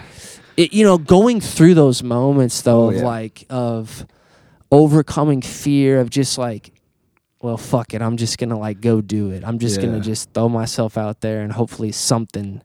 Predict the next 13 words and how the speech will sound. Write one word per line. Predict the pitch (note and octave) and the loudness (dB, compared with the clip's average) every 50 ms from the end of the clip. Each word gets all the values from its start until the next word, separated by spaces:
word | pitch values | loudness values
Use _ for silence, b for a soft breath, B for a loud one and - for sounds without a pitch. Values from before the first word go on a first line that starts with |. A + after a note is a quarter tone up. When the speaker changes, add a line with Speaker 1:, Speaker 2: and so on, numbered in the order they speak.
| _ _ _ - | _ _ _ -12
Speaker 1:
happens." | - B2 A2+ A2 - - A#2 A2 A2 G#2+ G#2 - | -8 -8 -8 -8 -6 -8 -8 -6 -6 -8 -8 -8
Speaker 2:
Something | - - C3+ B2 A2 | -8 -8 -8 -8 -10
sticks, | - - - A#2 G#2+ G2 - - - | -10 -8 -6 -6 -6 -6 -8 -8 -8
yeah, | A2 G2+ | -8 -6
it's | G2 G2+ | -2 0
Speaker 1:
Yeah, | C3 B2 | 2 2
Speaker 2:
hard. | A#2 G#2+ | 2 2
Speaker 1:
something | - - D3 C#3 B2+ A#2 A#2+ | 0 2 2 2 0 -2 -4
sticks, | A2 - - - - B2+ A#2 A2 A2 - - - - - - - | -6 -8 -8 -6 -4 -2 -2 -2 -4 -4 -6 -8 -8 -8 -10 -8
you | - A#2+ A#2 | -6 -6 -4
know? | A2+ A2 G#2+ G#2 A2 G#2+ G#2+ G#2+ - _ _ _ _ _ _ _ - | -4 -4 -6 -6 -6 -6 -8 -8 -10 _ _ _ _ _ _ _ -10
Speaker 2:
Man, | G2+ A2+ A#2 A2 G#2 G2 G2+ | -6 -4 -4 -4 -4 -2 -2
yeah. | A2+ C3 C3 B2+ A#2 | 0 0 0 0 -2